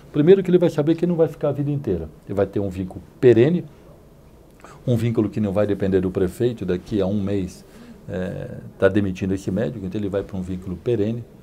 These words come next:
Ele pode começar numa cidade pequena, né, do interior, ele sabe que gradativamente, né, na carreira ele vai evoluindo, podendo ir para outros centros e outra pessoa vai estar chegando naquela localidade,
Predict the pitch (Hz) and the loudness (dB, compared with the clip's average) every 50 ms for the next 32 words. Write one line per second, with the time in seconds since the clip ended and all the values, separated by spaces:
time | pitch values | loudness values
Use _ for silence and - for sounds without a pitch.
0 | - - - - - - - - - - - - 110 101 104 92 - 107 101 101 | -20 -20 -20 -20 -20 -20 -20 -20 -20 -20 -6 -4 -2 -2 -2 -2 0 -2 -2 -2
1 | 98 - - 156 160 156 139 117 98 - - - - 123 117 117 107 95 92 92 | -2 -2 -2 -2 0 0 0 0 0 -2 -6 -2 2 2 4 4 2 0 0 -2
2 | 90 90 90 - 104 92 87 92 90 87 87 85 80 80 85 80 - - 123 117 | -2 -2 -4 -8 -10 -10 -8 -6 -8 -6 -8 -10 -12 -14 -16 -14 -12 -12 -10 -4
3 | - 104 110 135 143 143 - - - - - - - - - - - - - 98 | -4 -4 -4 -4 -6 -10 -12 -16 -20 -20 -20 -20 -20 -20 -20 -20 -20 -18 -16 -16
4 | 107 120 123 107 95 98 98 92 107 101 98 95 95 110 131 143 143 139 - 117 | -14 -14 -14 -8 -6 -6 -4 -2 -2 -2 0 0 -2 -2 -2 -4 -8 -12 -12 -12
5 | 104 101 - 120 113 - - 117 95 104 113 127 135 131 117 110 - - 113 101 | -12 -6 -6 -6 -6 -4 -8 -8 -4 -2 0 0 0 0 -4 -6 -6 -6 -6 -6
6 | 101 95 98 101 98 90 - - - 104 92 101 131 143 139 - - - - - | -4 -4 -4 -6 -8 -10 -12 -16 -16 -14 -12 -10 -10 -12 -14 -16 -20 -20 -20 -20
7 | - - 101 107 107 107 113 98 87 101 98 92 95 - - 104 98 95 90 104 | -12 -6 -4 -4 -4 -2 -4 -4 -4 -4 -6 -6 -6 -8 -8 -8 -8 -4 -2 -2
8 | 101 95 92 107 107 101 98 113 139 143 - - - 110 98 107 104 101 101 101 | -2 -2 -2 -4 -4 -4 -4 -6 -6 -8 -10 -6 -6 -4 -4 -2 -2 -2 -2 -4
9 | 95 101 95 92 104 127 135 - - - - 123 135 143 139 - - - - - | -2 0 0 0 0 0 -2 -6 -12 -8 -6 -6 -6 -6 -10 -14 -18 -20 -20 -20
10 | - - - 127 117 113 117 139 160 175 - 147 120 117 - 107 95 95 - - | -20 -10 -4 2 4 6 6 6 6 4 2 0 -2 -2 -2 -2 -4 -4 -6 -6
11 | 107 101 98 92 98 95 92 - 98 90 90 98 95 92 90 87 87 85 - 101 | -4 -4 -4 -4 -6 -8 -8 -8 -10 -8 -8 -8 -6 -6 -6 -8 -10 -10 -10 -8
12 | 92 90 90 87 - - 92 90 87 82 87 92 120 135 - | -8 -6 -8 -8 -8 -8 -8 -8 -8 -6 -6 -6 -6 -8 -12